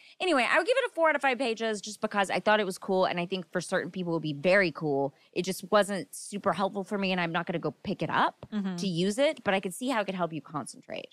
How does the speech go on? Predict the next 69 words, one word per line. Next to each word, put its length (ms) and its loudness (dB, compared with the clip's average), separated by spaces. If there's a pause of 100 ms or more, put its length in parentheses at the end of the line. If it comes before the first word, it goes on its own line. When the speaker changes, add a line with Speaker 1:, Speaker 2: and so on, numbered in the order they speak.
Speaker 1:
What 120 0
did 100 -2
you 80 -4
think? 220 -10 (280)
Speaker 2:
I 120 4
scoffed 400 4
at 80 -2
this 200 -2
originally. 640 0
Speaker 1:
Oh, 40 0
Speaker 2:
I 180 6
was 80 2
Speaker 1:
scoff. 60 -10
Speaker 2:
like, 480 -2
Speaker 1:
What 140 -2
did 100 0
it 100 0
sound 220 -6
like, 260 -6
your 140 -6
scoff? 260 -8 (160)
Speaker 2:
<laughs> 40 -2 (480)
Speaker 1:
Oh, 120 -2
wow. 260 0 (100)
Speaker 2:
I 60 -2
was 140 -4
like, 200 0
"What 80 2
am 100 0
I 40 0
gonna 160 -2
use 160 -8
this 140 -6
for?" 260 0
And 80 0
then 80 2
I 80 4
liked 380 4
it 100 0
way 140 0
more 180 -2
than 140 0
I 60 0
thought 180 -6
I 60 -2
was 140 2
Speaker 1:
Oh, 40 -4
Speaker 2:
going 200 0
Speaker 1:
really? 240 0
Speaker 2:
to. 20 -12 (340)
If 120 0
you 120 4
were 120 6
a 60 4
person 640 2
who 400 0
likes 240 -2
to 60 -10
follow 360 2
along 240 0
with 100 -4
your 120 -6
finger 360 0
or 160 -2
a 60 -4
pen 320 -4
while 140 0
you 160 -4
read, 440 -6